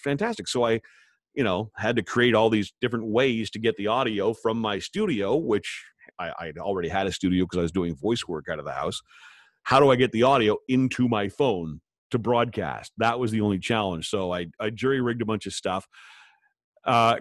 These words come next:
got up and running, and then discovered, "Oh, wait a minute, there's actually, like, a piece of software I can just put on my computer and it, and it'll allow me to broadcast." I didn't need to go <laughs> through all that. But yeah, I launched Blast the Radio, uh, pretty much five weeks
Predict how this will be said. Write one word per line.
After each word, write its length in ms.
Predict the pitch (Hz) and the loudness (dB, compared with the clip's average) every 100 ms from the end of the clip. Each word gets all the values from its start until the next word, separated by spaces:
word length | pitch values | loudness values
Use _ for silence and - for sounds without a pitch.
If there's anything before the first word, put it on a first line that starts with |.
| 135 | 2
got 220 | 139 143 | 4 6
up 140 | 127 | 6
and 120 | 120 120 | 6 6
running, 240 | 123 117 | 4 4
and 100 | 113 | 2
then 80 | 117 | 0
discovered, 400 | 117 - 120 117 | -2 -2 -2 -2
"Oh, 120 | 151 151 | -2 -2
wait 180 | 170 | 0
a 20 | 147 | -2
minute, 220 | 101 95 | -4 -8
there's 220 | 123 123 | -8 -4
actually, 380 | 127 143 - 127 | -2 -4 -4 -2
like, 160 | 117 113 | -2 -2
a 40 | |
piece 200 | 131 127 | -6 -8
of 80 | 110 | -8
software 460 | - 131 131 110 95 | -2 -2 -2 -4 -4
I 40 | |
can 100 | 98 | -6
just 160 | 104 - | -12 -6
put 120 | 123 | -4
on 60 | |
my 80 | 113 | -4
computer 520 | 107 104 131 107 92 | -6 -8 -4 -4 -4
and 140 | 95 98 | -8 -10
it, 100 | - | -10
and 120 | 104 | -10
it'll 240 | 104 101 98 | -8 -6 -6
allow 220 | 95 101 | -6 -6
me 100 | 101 | -6
to 80 | 90 | -8
broadcast." 580 | 101 107 - 85 76 - | -6 -6 -6 -10 -8 -8
I 60 | |
didn't 180 | 90 101 | -6 -6
need 140 | 110 | -6
to 60 | 107 | -4
go 120 | 117 120 | -4 -6
<laughs> 60 | - | -8
through 180 | - 90 | -4 -2
all 140 | 82 | -2
that. 200 | 78 64 - - - - | -2 -4 -6 -12 -12 2
But 80 | 160 | 8
yeah, 180 | 202 175 | 10 10
I 60 | |
launched 360 | 165 160 208 - | 8 6 4 2
Blast 300 | 160 156 - | 0 0 0
the 80 | 139 | 2
Radio, 600 | 123 117 117 110 107 110 | 2 4 4 6 6 6
uh, 340 | 110 113 110 | 4 4 2
pretty 200 | - 180 | 2 2
much 140 | 240 | 0
five 300 | - 139 165 | 0 2 2
weeks 480 | 117 151 - - - | 2 0 -2 -12 -14